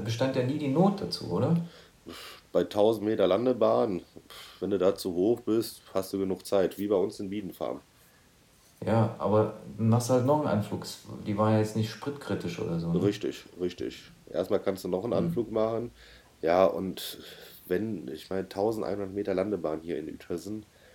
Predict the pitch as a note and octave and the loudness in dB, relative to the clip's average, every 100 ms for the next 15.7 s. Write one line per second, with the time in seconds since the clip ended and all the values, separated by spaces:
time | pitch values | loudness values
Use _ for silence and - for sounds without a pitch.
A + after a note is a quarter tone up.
0 | _ _ - F2 F2+ F#2 F#2 F#2 - - | _ _ -4 4 6 6 6 0 -6 -6
1 | F#2 F#2 G2+ A2 D2 G2 - F#2 G2 G#2+ | -4 -2 -2 -2 -2 -2 -4 -4 -4 0
2 | G2+ G2+ - G2+ G2 G2 - F#2+ F2 F#2 | 0 0 -2 -4 0 -2 0 0 2 0
3 | - F#2+ F#2 - F#2+ F#2 - F2+ F#2+ F#2+ | 0 -2 -2 -4 -4 -4 0 0 0 -4
4 | F#2 F2+ G2 E2+ - - _ _ _ _ | -6 -2 2 2 0 -14 _ _ _ _
5 | - F#2 F#2 E2+ - G2+ F2+ E2+ D2+ C2+ | -6 -6 -2 -4 -2 -2 0 0 -2 -4
6 | C2 _ _ _ - _ _ _ _ _ | -8 _ _ _ -20 _ _ _ _ _
7 | - - - - - G#2 A2 - - - | -20 -20 -20 -4 6 8 8 2 -8 -2
8 | D3 C#3+ A2+ - B2+ A2+ G#2 A2+ D#3 A2+ | -2 -2 -4 -2 2 4 6 6 6 4
9 | D3+ - G2+ - A#2+ A#2+ A2+ A2 - - | 2 0 -6 -2 0 4 4 4 0 -4
10 | G#2 G2+ F#2+ - - G2+ - G#2 G#2 - | 0 0 -2 -4 -6 -8 -6 -2 -2 -2
11 | - - - - - E2+ G#2 A2+ G2+ G2 | -4 -6 -8 -8 -2 0 0 0 0 0
12 | F2 F2+ B2 - _ _ _ _ _ - | 0 -2 -4 -6 _ _ _ _ _ -20
13 | - - - - - - G#2 B2 B2+ A2+ | -20 -20 -20 -20 -10 0 4 4 4 4
14 | A2 G#2+ G2+ G2+ G2+ G2+ G2 - G2 G2 | 6 6 4 4 6 4 2 0 0 0
15 | - F2 F#2 C3 A#2 A2+ | -2 -2 0 2 2 0